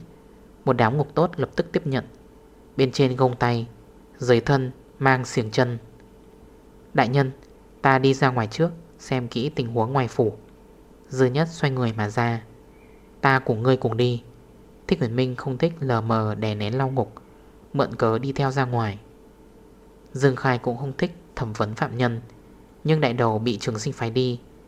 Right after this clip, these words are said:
hắn nếu là đi, liền đem chính Trường Sinh lưu lại nơi này. Chưa từng nghĩ tới, Trường Sinh vậy mà quay đầu nói, "Dương đại ca, ngươi ngày mai còn phải lên triều, sớm trở về nghỉ ngơi,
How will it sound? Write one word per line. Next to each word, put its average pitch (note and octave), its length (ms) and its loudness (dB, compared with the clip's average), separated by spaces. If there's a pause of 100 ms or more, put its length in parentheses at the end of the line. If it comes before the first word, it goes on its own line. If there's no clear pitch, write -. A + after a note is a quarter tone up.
(260)
hắn A#2+ 200 0
nếu A#2 140 4
là C3+ 160 4
đi, A#2+ 340 0 (500)
liền A#2+ 200 0
đem C#3 180 2
chính A#2+ 200 -4
Trường C3 180 0
Sinh C3+ 280 -4
lưu C#3 100 4
lại C3 200 0
nơi B2+ 140 0
này. A2 280 -4 (1900)
Chưa D#3+ 160 6
từng A#2 240 0
nghĩ A2 160 -4
tới, A2+ 320 -2 (500)
Trường A#2+ 180 0
Sinh C#3+ 240 0
vậy C3+ 120 0
mà A#2+ 200 0
quay B2+ 200 0
đầu B2 160 0
nói, G#2+ 300 -6 (800)
"Dương C3 240 2
đại A#2+ 120 2
ca, A#2+ 280 0 (580)
ngươi D3+ 120 4
ngày C3+ 140 4
mai C3+ 220 2
còn C3 160 0
phải A2 320 -4
lên C3 200 0
triều, A2+ 340 0 (640)
sớm B2+ 340 0
trở C#3 160 2
về A#2 160 -2
nghỉ A2 220 -6
ngơi, A#2+ 280 0